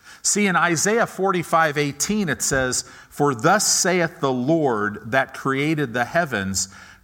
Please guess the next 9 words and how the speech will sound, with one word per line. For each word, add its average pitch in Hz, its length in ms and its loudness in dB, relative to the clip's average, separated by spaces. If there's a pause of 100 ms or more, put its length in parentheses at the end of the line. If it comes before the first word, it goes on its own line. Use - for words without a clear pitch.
(100)
God 196 380 2
himself 180 800 0
that 139 200 0
formed 185 520 -2
the 151 240 -2
earth 160 300 0
and 123 240 -2
made 151 280 0
it, 90 180 -4